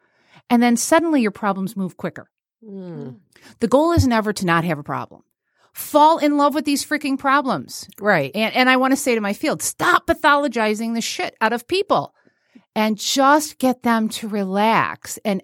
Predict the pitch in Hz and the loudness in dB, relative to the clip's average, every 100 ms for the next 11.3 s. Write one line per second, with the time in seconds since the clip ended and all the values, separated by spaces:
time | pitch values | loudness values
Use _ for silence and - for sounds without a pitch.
0 | _ 196 185 180 - - 262 208 160 _ | _ 0 2 2 -2 -2 0 0 -2 _
1 | 196 226 226 262 226 208 190 196 - 165 | 2 4 4 2 2 2 0 -2 -2 -4
2 | - - 139 - - - - - - 269 | -4 -6 -8 -8 -20 -20 -20 -14 2 2
3 | 185 240 240 240 - 269 240 247 - 190 | 2 2 4 4 2 -2 0 -2 0 0
4 | 165 - 180 - 170 196 - _ _ 202 | -2 -2 -4 -2 -8 -8 -8 _ _ -6
5 | 185 214 233 170 180 170 156 147 _ - | 2 4 4 2 0 2 0 -2 _ -2
6 | 160 151 151 165 160 160 151 151 151 - | -2 -2 0 2 2 2 0 -2 -6 -2
7 | 180 160 120 - 165 160 - - 175 160 | 2 2 0 -4 -4 -4 -6 -2 -2 0
8 | 185 208 220 226 - _ _ _ _ _ | 0 2 0 -4 -8 _ _ _ _ _
9 | _ _ - 180 226 277 - 247 185 165 | _ _ 0 2 2 0 0 0 2 2
10 | - 170 175 180 - 170 156 - - 156 | 2 0 2 0 0 -4 -4 -8 0 2
11 | 226 - | 2 0